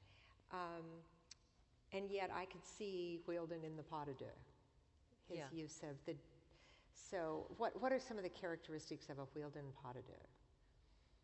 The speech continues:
Speaker 1: They're very difficult. <laughs>
Speaker 3: Very difficult and
Speaker 1: <laughs> Yeah.
Speaker 3: unusual partnering, unusual ways of holding,
Speaker 1: Of holding
Speaker 3: lots
Speaker 1: grips,
Speaker 3: of things that
Speaker 1: interesting grips, yeah.
Speaker 3: not,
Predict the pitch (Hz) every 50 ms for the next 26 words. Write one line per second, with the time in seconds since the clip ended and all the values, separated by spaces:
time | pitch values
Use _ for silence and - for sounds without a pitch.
0 | - - - - - - - 240 240 247 240 233 233 110 95 98 92 85 82 87
1 | - - - - - - 113 - - 160 - 147 147 - - - - - 302 330
2 | - - 320 - - - 156 - 277 247 - - 220 220 220 214 214 - 202 208
3 | 220 220 214 - 214 190 185 180 - - 190 180 175 - - 180 175 175 175 170
4 | 175 180 - - - - - - 180 190 202 208 202 214 226 233 220 214 214 202
5 | 190 180 175 175 170 170 175 175 175 - - 185 175 175 170 170 139 120 113 -
6 | - 110 104 101 - - 175 180 185 113 117 117 107 - - - - - - -
7 | - - 190 185 127 120 - - 170 165 - - 104 92 - - 95 95 95 -
8 | - - - - - - - 180 185 202 202 214